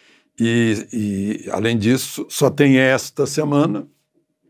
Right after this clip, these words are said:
para decidir sobre a lei das estatais, que todo jeito não vai entrar, o que impede o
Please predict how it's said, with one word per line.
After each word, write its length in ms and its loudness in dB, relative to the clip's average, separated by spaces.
para 160 -2
decidir 500 2
sobre 300 0
a 40 4
lei 180 0
das 220 0
estatais, 540 -2
que 100 -20
todo 220 -4
jeito 240 -2
não 160 -2
vai 160 2
entrar, 300 -2
o 80 -2
que 160 -2
impede 480 0
o 80 -12